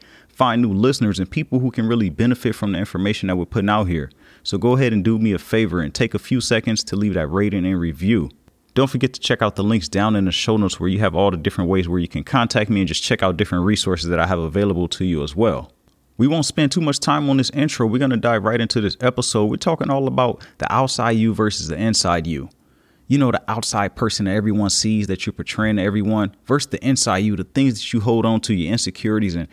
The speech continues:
things we'll dive into a little bit later. I won't go too far on it, but we'll talk about those two versions of you.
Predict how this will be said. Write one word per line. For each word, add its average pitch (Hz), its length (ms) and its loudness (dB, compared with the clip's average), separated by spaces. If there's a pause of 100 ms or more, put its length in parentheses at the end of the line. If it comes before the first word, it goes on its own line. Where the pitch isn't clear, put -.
(260)
things 185 160 4
we'll 175 140 4
dive 127 260 2
into 131 260 0
a 131 40 2
little 123 180 4
bit 104 160 2
later. 110 240 4
I 104 60 4
won't 107 180 0
go 104 160 0
too - 220 -6
far 110 260 2
on 107 180 2
it, 101 140 0
but 104 240 2 (160)
we'll 151 80 -2
talk 170 180 0
about 139 180 -2
those 135 180 -2
two 147 260 -4
versions 123 380 0
of 92 160 -2
you. 123 280 0